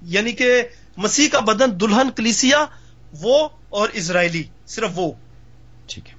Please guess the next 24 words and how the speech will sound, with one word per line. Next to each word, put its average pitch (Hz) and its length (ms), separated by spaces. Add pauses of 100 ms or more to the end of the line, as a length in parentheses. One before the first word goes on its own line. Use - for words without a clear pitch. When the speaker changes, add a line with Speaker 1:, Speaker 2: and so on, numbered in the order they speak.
(140)
Speaker 2:
وہ، 104 180
وہ 98 100
اٹھائے 90 220
جائیں 85 120
Speaker 1:
ٹھیک 202 140
ہے 254 60
Speaker 2:
گے۔ - 40
Speaker 1:
سر، - 180
اس - 120
کے 320 80
بعد 285 200
دو-، 214 220
باقی 214 320
ساری 226 180
دنیا 196 260
ہونی 190 180
ہے۔ 214 60 (380)
تو 254 100
اس 254 100
نے 285 80
فرمایا 262 280
کہ 285 120
مبارک 254 500
ہیں 247 120